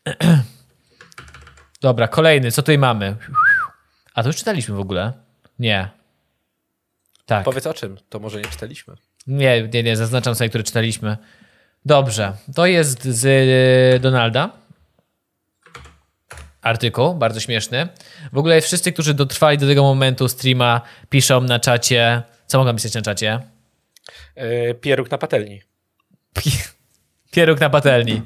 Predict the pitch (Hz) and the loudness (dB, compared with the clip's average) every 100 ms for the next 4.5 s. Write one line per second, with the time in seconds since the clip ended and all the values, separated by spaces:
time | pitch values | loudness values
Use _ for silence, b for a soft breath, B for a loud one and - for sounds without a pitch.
0 | B B B _ - 131 - - - - | B B B _ -12 -10 -10 -12 -18 -20
1 | - _ _ - - 208 - 160 175 185 | -20 _ _ -20 -14 -8 -4 0 2 2
2 | 208 202 196 185 180 156 147 180 180 208 | 2 4 4 4 2 0 -4 -2 0 2
3 | 233 202 185 240 214 135 135 160 160 160 | 2 2 0 0 2 2 4 4 4 4
4 | 175 190 156 107 | 4 4 4 2